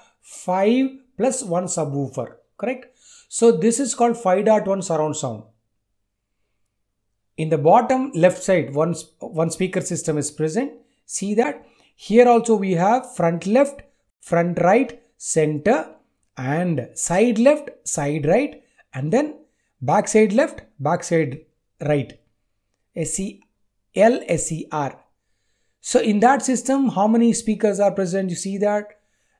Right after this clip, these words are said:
There are seven speakers totally. So front left, front right, center, it is three.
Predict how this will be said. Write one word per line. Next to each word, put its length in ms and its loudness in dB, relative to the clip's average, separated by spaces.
There 120 -6
are 260 -2
seven 560 -4
speakers 640 -16
totally. 500 -2
So 580 2
front 380 0
left, 240 2
front 300 0
right, 400 0
center, 600 0
it 140 -6
is 100 -4
three. 380 -6